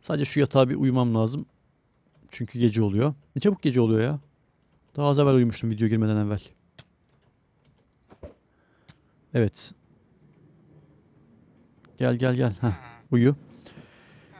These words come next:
Ay, ay. <clears throat> Spawn'ı da şu ortadaki köyleri falan kaldırıp buraya bir yapı yapmayı düşünüyorum. Şu ortaya bir yere. Ee, portalı falan içine koyacağım onu.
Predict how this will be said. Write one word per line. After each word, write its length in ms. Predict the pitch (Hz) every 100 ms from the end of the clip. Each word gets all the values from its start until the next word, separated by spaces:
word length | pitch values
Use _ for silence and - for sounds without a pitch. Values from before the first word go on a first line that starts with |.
| 151 120 110 110 _ _ _ _
Ay, 360 | 143 143 139 135
ay. 120 | 127 - - - - - -
<clears throat> 760 | - 147 127 - _ _ - -
Spawn'ı 420 | - 131 135 139
da 160 | 160 -
şu 140 | -
ortadaki 300 | 131 - 131
köyleri 280 | - 127 120
falan 180 | 127 123
kaldırıp 400 | 135 123 127 -
buraya 200 | 123 120
bir 160 | 123
yapı 180 | 123 -
yapmayı 260 | 123 - 107
düşünüyorum. 320 | - 110 101
Şu 100 | -
ortaya 320 | 117 - 107
bir 60 | 107
yere. 180 | 113 151 _ _ _ _ - - -
Ee, 200 | 117 113
portalı 340 | - 117 123
falan 180 | 117 117
içine 180 | 110 117
koyacağım 300 | 110 101 101
onu. 200 | 113 156